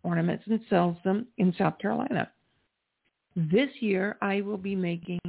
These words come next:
I will be buying ornaments to help my cousin in her craft business. And she can create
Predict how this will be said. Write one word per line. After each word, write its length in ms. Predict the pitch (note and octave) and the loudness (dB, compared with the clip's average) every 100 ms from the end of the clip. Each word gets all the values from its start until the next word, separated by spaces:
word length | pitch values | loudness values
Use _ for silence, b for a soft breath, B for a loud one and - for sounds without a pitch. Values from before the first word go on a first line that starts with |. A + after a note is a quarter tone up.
| - | -8
I 80 | F#3 | -4
will 100 | F3+ | -2
be 160 | F3+ F3+ | -2 -2
buying 580 | D#3 F3 E3+ F3 F#3 - _ - | 0 0 0 0 -2 -6 _ 2
ornaments 420 | F3+ E3 F#3 - - | 4 4 2 -2 0
to 80 | |
help 260 | G3+ F3 - | 0 0 0
my 200 | G#3 A3+ - - | 0 0 -2 -4
cousin 400 | A3+ - G3 G3 B B B - | -2 0 -2 -2 B B B 2
in 100 | B3+ | 2
her 180 | B3+ - | 4 0
craft 360 | - G3+ E3+ - - | 0 2 2 0 0
business. 400 | D3+ - - - _ _ _ _ _ _ _ _ - | 0 0 -10 -12 _ _ _ _ _ _ _ _ -4
And 520 | G#3 F#3+ F3+ F3+ F3 - _ _ _ - - | 0 0 0 -2 -4 -12 _ _ _ -8 0
she 220 | B3 G#3 F#3+ | 2 2 2
can 220 | G3 F#3 | 0 0
create 600 | F3 - G3+ F#3 - - | 0 2 4 4 4 -2